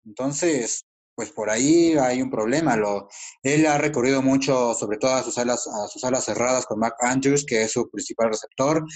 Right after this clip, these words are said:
Porque también hay que decirlo, ha tenido, ha tenido buenos pases de anotación. Su problema de Lamar Jackson, y lo demostró desde la temporada, en la postemporada pasada,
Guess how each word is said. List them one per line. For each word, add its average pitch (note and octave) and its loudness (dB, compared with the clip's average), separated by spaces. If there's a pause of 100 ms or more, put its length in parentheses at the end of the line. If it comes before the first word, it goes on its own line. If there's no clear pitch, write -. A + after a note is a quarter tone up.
(480)
Porque F3+ 0
también A3 4
hay C#4 4
que C4 2
decirlo, F3+ 2
ha C#3+ 2
tenido, G#3 2
ha F3 0
tenido G3+ 2
buenos E3+ 2
pases D3+ 0
de D3 2
anotación. C3+ 0 (360)
Su D3+ 0
problema F3 4
de E3 2
Lamar C#3+ 0
Jackson, D3+ -2
y - -2
lo A#2 -2
demostró A2+ -4
desde C3+ 0
la A2+ -2
temporada, A#2+ -2
en A#2 -6
la A#2 -2
postemporada B2 -2
pasada, A#2+ 0